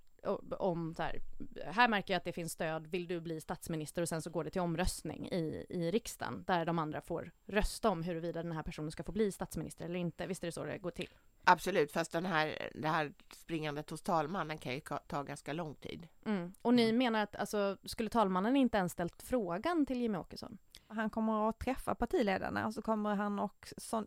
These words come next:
Speaker 3: kolla vil-, vem som skulle kunna samla stöd. Och då kommer Ulf Kristersson att säga så här: "Jag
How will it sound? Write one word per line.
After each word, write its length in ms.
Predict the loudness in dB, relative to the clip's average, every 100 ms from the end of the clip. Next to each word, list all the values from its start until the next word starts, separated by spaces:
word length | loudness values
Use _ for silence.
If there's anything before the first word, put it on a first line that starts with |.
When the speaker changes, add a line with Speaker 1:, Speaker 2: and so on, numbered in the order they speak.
| -6 -2
Speaker 3:
kolla 360 | 4 6 6
vil-, 320 | 4 4 0 4
vem 240 | 4 4
som 140 | -2
skulle 240 | -2 0 0
kunna 200 | 0 -2
samla 360 | 0 0 0
stöd. 320 | 2 6 6 4
Och 60 |
då 60 | 0
kommer 180 | 0 0
Ulf 120 | 0
Kristersson 360 | -4 -4 -4
att 60 | -2
säga 180 | 0 0
så 100 | 0
här: 140 | 0
"Jag 340 | 6 8 8